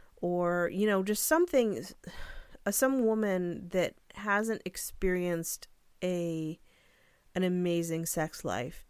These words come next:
And then this guy comes along, the hero of the story, and he just happens to have a penis that's just so perfect for her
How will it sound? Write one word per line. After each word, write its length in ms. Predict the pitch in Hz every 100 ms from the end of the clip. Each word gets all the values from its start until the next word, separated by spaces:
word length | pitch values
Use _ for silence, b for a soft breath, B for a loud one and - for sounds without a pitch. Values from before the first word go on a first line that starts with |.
| -
And 120 | 196
then 200 | 185 180
this 220 | 175 - 190 -
guy 280 | 208 208
comes 340 | 208 214 185 175
along, 680 | 175 170 165 165 160 160 175 b b b b b b _ -
the 200 | 175 180
hero 580 | 190 220 202 196 185 180
of 140 | 175
the 100 | 170
story, 580 | - - 185 175 175 175
and 140 | 175
he 120 | 185
just 240 | 180 180 -
happens 560 | - 214 226 196 190
to 100 | -
have 220 | 196 180 175
a 60 |
penis 520 | 170 - 185 165 170 -
that's 320 | 175 160 -
just 340 | - 170 - -
so 500 | - - 233 233 233
perfect 520 | - 202 196 175 -
for 140 | -
her 460 | 165 147 147 147 165